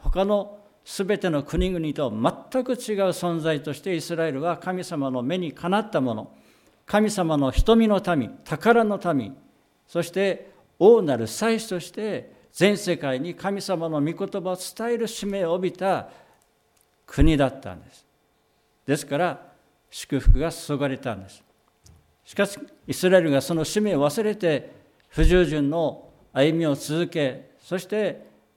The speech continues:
甚だしい罪を犯した時には、ありえないほどの裁きがイスラエルにも下されたということも同時に聖書は語っているわけです。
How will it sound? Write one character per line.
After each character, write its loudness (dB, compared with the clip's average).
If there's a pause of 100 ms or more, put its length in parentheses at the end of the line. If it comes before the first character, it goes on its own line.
(160)
甚 2
だ 0
し -4
い -2
罪 -2
を -2
犯 -8
し -18
た -8
時 -12
に -8
は、 -4 (420)
あ 6
り 8
え 12
な 4
い 4
ほ 0
ど -2
の 0
裁 2 (140)
き -6
が -2
イ -2
ス -2
ラ 4
エ 4
ル -2
に -6
も -8
下 -2
さ -2
れ 0
た -2
と -8
い -4
う -4
こ -14
と -6
も -4
同 2
時 -6
に -4
聖 -2
書 -6
は -4 (220)
語 -6
っ -8
て -2
い 0
る -2
わ -2
け -10
で -14
す。 -20